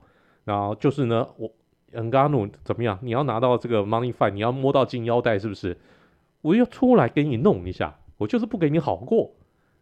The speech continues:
这个有点像白大拿跟 Ngannou 的一个这个私人恩怨啊。好，不管怎么样，这个十月二十八号这场 Money Fight 应该万众瞩目。好，那这个就是我们今天讨论的第一个话题。我们今天因为加了这一题，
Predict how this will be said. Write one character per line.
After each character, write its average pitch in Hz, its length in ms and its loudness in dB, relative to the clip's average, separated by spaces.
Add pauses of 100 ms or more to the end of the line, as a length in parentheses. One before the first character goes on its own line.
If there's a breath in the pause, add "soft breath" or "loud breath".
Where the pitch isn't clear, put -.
(240)
这 113 140 -6
个 95 520 -4
有 104 140 0
点 107 160 0
像 117 160 -2
白 95 160 -2
大 110 140 -2
拿 92 160 -4
跟 92 360 -6
Ngannou 98 340 -4
的 95 100 -4
一 92 80 -4
个 95 100 -4
这 101 140 -10
个 98 80 -4
私 107 240 -10
人 92 160 -6
恩 92 100 -8
怨 95 180 -6
啊。 78 120 -16 (300 soft breath)
好， 90 120 -8
不 101 120 -14
管 95 140 -4
怎 90 120 -12
么 98 80 -10
样， 92 160 -6
这 95 80 -10
个 98 80 -4
十 - 220 -8
月 107 100 -2
二 107 180 -2
十 - 140 -10
八 101 200 -2
号 101 180 0
这 143 180 0
场 87 160 -4
Money 101 280 -6
Fight 90 280 -6
应 101 100 -12
该 98 200 -2
万 110 200 -2
众 95 180 -8
瞩 85 140 -12
目。 87 240 -12 (680)
好， - 340 -14 (180)
那 87 160 -10
这 101 100 -14
个 98 80 -6
就 92 120 -6
是 98 80 -8
我 92 60 -6
们 85 120 -14
今 92 160 -8
天 95 320 -6
讨 98 200 -4
论 107 140 -4
的 101 80 -4
第 107 160 -6
一 107 80 -8
个 110 120 -2
话 101 200 -2
题。 95 160 -14
我 87 80 -8
们 87 80 -12
今 107 140 -12
天 107 160 -8
因 107 80 -8
为 98 120 -6
加 113 200 -6
了 104 100 -6
这 113 140 -6
一 107 100 -6
题， 90 280 -14